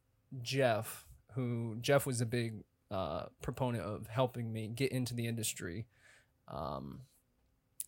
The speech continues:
Jeff Arsenault. And so there was another person there that was also an editor and also, uh, not really much, uh, acting. He would do some acting, um,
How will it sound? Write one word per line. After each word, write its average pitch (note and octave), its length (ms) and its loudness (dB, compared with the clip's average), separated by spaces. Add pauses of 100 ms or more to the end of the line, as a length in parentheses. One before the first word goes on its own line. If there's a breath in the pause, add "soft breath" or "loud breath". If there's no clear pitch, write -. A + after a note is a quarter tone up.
(140)
Jeff C3 240 6
Arsenault. A#2 640 2
And C3 420 4
so C3+ 440 6 (120)
there D3+ 200 6
was D3+ 140 6
another D#3 560 6 (340)
person C#3 300 2
there C3 120 4
that B2+ 160 6
was B2 140 2
also C3+ 280 6
an A#2+ 100 2
editor A#2+ 460 4
and A#2 220 2
also, A2+ 640 2 (640 soft breath)
uh, D#2 280 0
not D#3+ 200 6
really A#3 200 6
much, F#3 720 6
uh, C3+ 280 6
acting. D3+ 360 6
He C3 140 4
would E3+ 140 0
do F#3 140 0
some D3+ 180 4
acting, B2+ 560 4
um, A2 500 -2